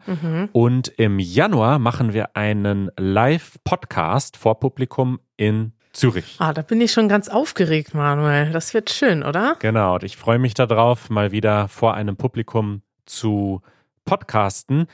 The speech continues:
Speaker 2: Ihr könnt euch für beide Events jetzt schon anmelden über unsere Website easygerman punkt org. Und wenn ihr ein Mitglied seid von Easy German,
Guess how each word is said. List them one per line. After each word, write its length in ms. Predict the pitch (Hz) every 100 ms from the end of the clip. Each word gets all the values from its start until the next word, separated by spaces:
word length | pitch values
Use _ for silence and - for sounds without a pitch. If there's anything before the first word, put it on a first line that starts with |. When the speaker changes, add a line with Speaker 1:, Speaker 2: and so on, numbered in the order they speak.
| _ -
Speaker 2:
Ihr 80 | 120
könnt 240 | 160 170
euch 260 | 151 147 -
für 240 | - 139
beide 340 | 120 127 156 139
Events 440 | 120 131 131 -
jetzt 220 | 127 -
schon 320 | - 123 107 -
anmelden 720 | 131 185 196 190 190 185 185
über 220 | 135 123
unsere 260 | 120 110 107
Website 560 | 127 - - 143 143 -
easygerman 720 | 113 104 98 104 101 101 95
punkt 520 | - 95 95 - - _
org. 500 | 123 143 160 160 - -
Und 480 | 110 117 113 113 -
wenn 240 | 95 113 113
ihr 180 | 113
ein 180 | 104 101
Mitglied 320 | 135 - 113
seid 220 | - 92 -
von 180 | 104
Easy 260 | - 90 98
German, 440 | - 98 107 143